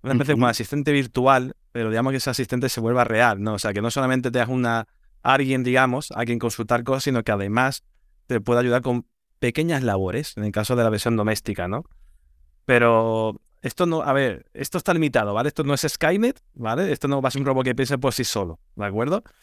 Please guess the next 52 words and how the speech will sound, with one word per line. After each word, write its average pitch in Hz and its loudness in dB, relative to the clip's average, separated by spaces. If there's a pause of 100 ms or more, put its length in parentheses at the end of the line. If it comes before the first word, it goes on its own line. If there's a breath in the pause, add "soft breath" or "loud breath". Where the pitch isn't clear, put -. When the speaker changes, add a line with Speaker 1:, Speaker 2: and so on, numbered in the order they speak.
(280 soft breath)
Speaker 1:
Él, 127 0
eh, 139 2
tiene 139 0
cierta 156 0
independencia 156 2
porque 120 -2
puedes 123 -2 (280)
incluso 127 -2
enseñarle 123 0
patrones 165 2
de 131 -2
que, 120 0
por 113 -4
ejemplo, 131 -4
si 120 -4
ve 113 0
un, 131 -4 (320 loud breath)
un 143 -4 (140)
jersey 151 2
tirado 120 0
en 143 0
el 139 -2
suelo, 165 0 (200)
pues - -10
te 123 -2
lo 110 0
coja, - -2 (140)
¿de 104 -6
acuerdo? 117 -2
Pero 117 -2
él 127 0
de 143 2
pronto 139 -2
no 135 0
va 127 2
a - 2
decir, 123 -2
"Oye, 208 0
creo 202 -2
que 208 -4
ya 190 0
toca 190 -4
hacer 175 -2
la 175 0
comida, 107 -2 (300 soft breath)
hoy 160 4
voy 185 2
a 170 2
hacer 156 4
esto". 104 -2
No, 107 -4
o 101 -10